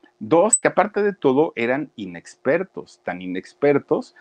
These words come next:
que no supieron cómo manejar la situación, todo se les salió de, de, se les salió de control. De entrada, les puedo decir que era un hombre y una mujer. El hombre había trabajado en la casa de doña Julia durante cinco años.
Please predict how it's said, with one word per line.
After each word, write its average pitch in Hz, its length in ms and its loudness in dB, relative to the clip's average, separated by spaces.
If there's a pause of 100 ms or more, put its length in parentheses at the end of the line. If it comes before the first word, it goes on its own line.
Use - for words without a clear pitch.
(340)
que 120 80 2
no 131 160 4
supieron 175 500 -2
cómo 135 240 -4
manejar 98 460 -4
la 110 100 -10
situación, - 720 -10
todo 147 260 6
se 131 140 -6
les 90 160 -12
salió 85 320 -8
de, 95 200 -12
de, 95 220 -10
se - 160 -10
les 85 140 -8
salió 90 260 -6
de 90 100 -6
control. 80 460 -10 (880)
De 107 120 -2
entrada, 143 640 2
les 110 160 -8
puedo 123 260 -4
decir 120 380 -10
que - 240 -6 (200)
era - 120 2
un 131 160 2
hombre 107 400 -2
y 90 100 -12
una 85 160 -8
mujer. 113 400 -4 (560)
El 131 240 2
hombre 151 500 0
había 117 300 -4
trabajado 120 580 -6
en 139 80 -4
la 107 100 -8
casa - 360 -12
de 135 140 -6
doña 104 240 -6
Julia 98 400 -6 (260)
durante 104 480 -4
cinco 143 480 -2
años. 175 480 -4